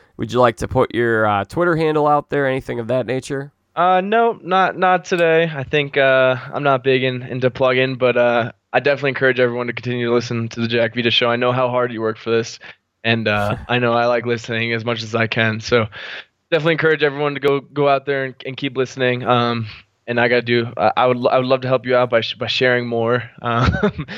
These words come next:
Speaker 2: so get, get the podcast out there. I know my mom and dad listen, so that's exciting. Yeah.
Speaker 1: Awesome.
Speaker 2: Oh, happy birthday to my dad. Today's his birthday, so
Speaker 1: Oh,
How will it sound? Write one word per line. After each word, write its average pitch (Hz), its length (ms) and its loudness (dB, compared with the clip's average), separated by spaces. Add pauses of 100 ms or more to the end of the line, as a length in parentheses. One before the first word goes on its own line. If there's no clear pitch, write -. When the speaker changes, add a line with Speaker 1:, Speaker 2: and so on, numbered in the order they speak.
(360)
Speaker 2:
so 127 280 0
get, 139 220 -2
get 143 140 -2
the 147 100 -2
podcast 135 540 -2
out 123 140 -2
there. 123 100 0
I 127 60 0
know 139 100 0
my 135 140 0
mom 127 260 0
and 127 140 -4
dad 117 240 0
listen, 117 400 -4
so 110 360 -2 (400)
that's 113 180 0
exciting. 117 440 4
Yeah. 117 140 4
Speaker 1:
Awesome. 156 60 4
Speaker 2:
Oh, 151 40 2
happy 151 260 0
birthday 156 340 0
to 151 100 -12
my 147 120 -2
dad. 135 420 2
Today's 127 220 -2
his 135 120 -10
birthday, 123 460 0
so 113 340 0
Speaker 1:
Oh, 143 520 0